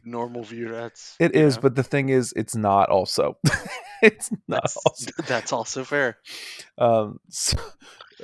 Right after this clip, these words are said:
Speaker 2: but the second match, I mean, uh, it was cool. I wanted Jason Russell Rowe to play because he cr-, plays for the Crew. He scored his penalty kick. Uh, yeah, Brandon Vasquez,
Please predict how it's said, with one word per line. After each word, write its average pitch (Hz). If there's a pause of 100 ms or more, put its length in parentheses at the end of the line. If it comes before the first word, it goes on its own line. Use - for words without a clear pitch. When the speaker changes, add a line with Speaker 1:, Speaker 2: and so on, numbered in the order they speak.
(100)
Speaker 2:
but -
the 143
second 156
match, 117
I 120
mean, 104 (280)
uh, 107
it 147
was 151
cool. 117
I 117
wanted 131
Jason 107
Russell 98
Rowe 98
to 104
play 101
because 95
he 98
cr-, - (100)
plays 92
for 95
the 87
Crew. 90 (380)
He 120
scored 117
his 107
penalty 101
kick. 98 (340)
Uh, 107
yeah, 110
Brandon 123
Vasquez, 101